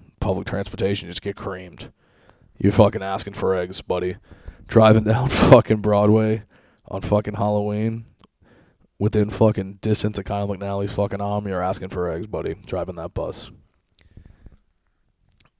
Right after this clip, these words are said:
Yeah, so that's all. I mean, remember Halloween when we were kids? I'm sure they still say it. God knows what they say now with all the perverts out there, <laughs> but there was always, like, uh,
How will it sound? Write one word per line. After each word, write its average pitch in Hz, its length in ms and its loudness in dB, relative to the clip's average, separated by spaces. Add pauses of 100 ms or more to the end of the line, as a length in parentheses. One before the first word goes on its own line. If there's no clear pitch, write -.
(160)
Yeah, 98 240 -8
so 101 160 -4
that's 117 160 0
all. 98 280 -2
I 98 60 -12
mean, 107 200 -8
remember 123 280 0
Halloween 127 540 0 (800)
when 110 100 -6
we 107 60 -4
were 95 80 -6
kids? 104 220 -2
I'm 101 80 -6
sure 120 180 4
they - 80 -4
still 101 200 -4
say 82 200 -6
it. - 220 -10
God 113 240 2
knows - 220 -10
what - 100 -14
they - 80 -12
say - 180 -8
now 87 260 -10
with - 100 -8
all 82 80 -4
the 87 80 -6
perverts 90 440 -4
out - 140 -4
there, 85 200 -6
<laughs> - 0 -
but - 460 -4 (640)
there 113 120 2
was 107 120 2
always, 101 400 2
like, 95 140 -8
uh, 87 380 -8